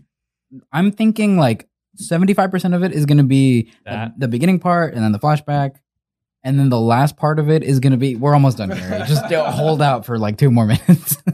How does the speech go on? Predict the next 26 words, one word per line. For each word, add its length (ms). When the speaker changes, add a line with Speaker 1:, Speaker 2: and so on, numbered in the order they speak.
Speaker 1:
And 160
then 140
the 80
last 420
part 220
is 140
gonna 180
be 580
Speaker 2:
The 460
Speaker 1:
the 100
Speaker 2:
setting 220
it 40
Speaker 1:
stuff, 240
Speaker 2:
up. 60
Speaker 1:
the 100
setting 260
it 80
up 240
right 280
before, 540
and 160
then 220
that 340
major 360
fight 340
too, 440